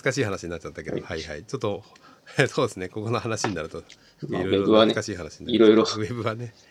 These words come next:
Speaker 2: いろいろ、
Speaker 1: ウェブはね、いろいろありましたからね。
Speaker 2: いろいろやってましたからね。
Speaker 1: そうですね。まあ、私も去年、去年から、あの、そのパ-、さっきも言ったけど、PyConジェーピーでウェブフレームワーク企画の話をある程度したんだけど、まあ、たくさんあってね、いろんなのあるよねって。どれがいいですかって言われても、選択は、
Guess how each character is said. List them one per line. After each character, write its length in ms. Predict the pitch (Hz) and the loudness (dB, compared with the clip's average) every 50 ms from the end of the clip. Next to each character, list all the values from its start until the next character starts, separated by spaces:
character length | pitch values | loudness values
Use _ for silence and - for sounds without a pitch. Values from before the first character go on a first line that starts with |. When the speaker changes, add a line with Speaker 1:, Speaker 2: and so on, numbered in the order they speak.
| _ - | _ -6
Speaker 2:
い 140 | - - 135 | -4 -2 0
ろ 80 | 127 | 2
い 0 | |
ろ、 0 | |
Speaker 1:
ウ 0 | |
ェ 0 | |
ブ 0 | |
は 20 | - | 2
ね、 0 | |
い 0 | |
ろ 0 | |
い 60 | 170 | 4
ろ 80 | 143 127 | 4 4
あ 40 | 127 | 4
り 80 | 123 127 | 4 4
ま 80 | 127 | 4
し 80 | 120 113 | 4 4
た 80 | - | 2
か 0 | |
ら 40 | - | 0
ね。 40 | - | -4
Speaker 2:
い 20 | |
ろ 80 | 80 82 | -4 2
い 0 | |
ろ 0 | |
や 0 | |
っ 20 | |
て 80 | 92 120 | 4 4
ま 60 | 113 | 4
し 60 | - | 4
た 100 | - 113 | 0 -4
か 80 | - - | -6 -8
ら 80 | - 143 | -10 -12
ね。 100 | 160 - - _ _ - - - _ | -14 -14 -14 _ _ -20 -20 -20 _
Speaker 1:
そ 300 | - - - - - 127 | -12 -10 -6 -2 -2 -2
う 20 | |
で 80 | 95 92 | -2 -4
す 80 | - | -6
ね。 100 | 101 98 | -6 -6
ま 120 | 98 95 98 | -4 -4 -4
あ、 40 | 98 | -4
私 240 | 101 113 117 110 | -2 -4 -4 -2
も 80 | 120 120 | -4 0
去 140 | - 151 143 | 0 2 2
年、 240 | 127 107 101 95 - - - - - - - - - - - _ | 2 0 -2 -4 -8 -14 -18 -20 -20 -20 -16 -16 -16 -16 -16 _
去 100 | - 139 131 | -4 -2 0
年 160 | 120 107 101 | 0 0 0
か 100 | - 104 | -2 -2
ら、 120 | 110 151 151 | 0 0 2
あ 40 | |
の、 140 | 123 117 110 | 2 0 -2
そ 160 | - - 113 | -2 -2 -2
の 80 | 107 104 | -2 -2
パ-、 120 | - 113 | -2 -4
さ 100 | 107 117 | -4 -6
っ 20 | 107 | -6
き 60 | - | -6
も 100 | 107 101 | -6 -6
言 0 | |
っ 20 | |
た 60 | - 98 | -4 -6
け 80 | 95 | -6
ど、 60 | 92 | -6
PyCon 340 | - - 104 101 98 110 101 | -4 -4 -4 -2 -2 -4 -4
ジ 80 | 98 101 | -4 -6
ェ 20 | |
ー 60 | 98 | -6
ピ 100 | - 104 | -6 -8
ー 20 | 98 | -6
で 100 | 98 92 | -6 -6
ウ 40 | 90 | -6
ェ 100 | 92 92 | -6 -6
ブ 60 | 95 | -6
フ 80 | 95 | -6
レ 120 | 101 98 98 | -4 -2 -2
ー 20 | |
ム 60 | 101 | -2
ワ 60 | 98 98 | -2 -4
ー 40 | |
ク 60 | 98 95 | -6 -8
企 220 | - - 98 - | -8 -8 -8 -8
画 60 | 85 | -8
の 60 | 82 | -10
話 320 | 80 80 80 78 - - 76 | -10 -10 -12 -12 -12 -12 -12
を 100 | 71 73 - _ - | -12 -12 -16 _ -14
あ 80 | 90 | -12
る 80 | 85 85 | -12 -10
程 160 | - 78 73 | -10 -10 -10
度 80 | 78 78 | -10 -14
し 80 | - | -10
た 120 | - 98 92 | -8 -8 -8
ん 60 | 85 | -8
だ 100 | 82 80 | -10 -14
け 120 | - - | -16 -16
ど、 240 | - 80 - - - _ _ _ - _ _ _ | -16 -16 -18 -18 -20 _ _ _ -20 _ _ _
ま 200 | - 82 82 85 | -6 -4 -4 -4
あ、 40 | 87 | -6
た 160 | - 90 90 | -8 -12 -14
く 80 | - | -14
さ 200 | - - 104 98 | -8 -4 -4 -2
ん 40 | 98 | -2
あ 60 | 107 | -2
っ 40 | 120 | -4
て 160 | - - 123 | -2 -4 -2
ね、 320 | 101 101 107 120 117 101 - - | 0 0 0 0 0 -2 -4 -6
い 80 | 107 | -6
ろ 100 | 101 98 | -6 -4
ん 60 | 95 | -4
な 100 | 95 101 | -4 -2
の 140 | 117 127 107 | -2 0 0
あ 60 | 98 | 0
る 80 | 113 131 | 0 0
よ 100 | 117 101 | -2 -2
ね 140 | 92 92 101 | -2 -4 -4
っ 20 | |
て。 340 | 101 - _ - - - _ _ _ _ _ _ _ _ _ _ _ | -6 -10 _ -16 -16 -16 _ _ _ _ _ _ _ _ _ _ _
ど 300 | 98 98 95 90 95 120 | -10 -10 -6 -4 -2 -2
れ 80 | 127 123 | 0 0
が 80 | 107 | 0
い 80 | 101 110 | -2 -2
い 20 | 104 | -4
で 100 | 101 98 | -6 -8
す 100 | - - | -6 -6
か 80 | 107 | -6
っ 40 | 104 | -6
て 60 | - - | -4 -6
言 80 | 92 85 | -6 -4
わ 60 | 85 | -4
れ 60 | 87 | -4
て 100 | 87 101 | -6 -6
も、 200 | 85 85 82 85 _ _ _ _ _ _ | -6 -6 -8 -10 _ _ _ _ _ _
選 220 | - - 107 95 98 | -14 -10 -10 -8 -6
択 240 | - 104 98 107 110 | -8 -8 -6 -4 -4
は、 180 | 107 107 98 | -2 -4 -4